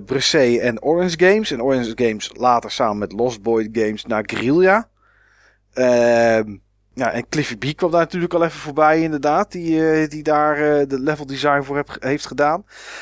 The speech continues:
Ja, en, en ik denk wat je net al zei, Steve, Red Cat. Ja, dan kom je met Amsterdam,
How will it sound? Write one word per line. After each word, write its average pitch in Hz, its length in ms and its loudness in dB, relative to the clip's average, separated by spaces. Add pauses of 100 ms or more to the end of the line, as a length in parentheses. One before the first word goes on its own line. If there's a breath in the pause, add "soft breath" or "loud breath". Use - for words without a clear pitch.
(160 loud breath)
Ja, 110 240 2
en, 127 140 -2
en 135 180 -6
ik 123 120 -6
denk 139 180 2
wat 123 140 -4
je 127 100 0
net 139 220 2
al 143 80 2
zei, 147 300 2
Steve, 123 500 0
Red 135 260 0
Cat. - 520 0
Ja, 127 240 2
dan 120 420 -6
kom 143 180 0
je 131 80 0
met 135 200 0
Amsterdam, 143 680 -2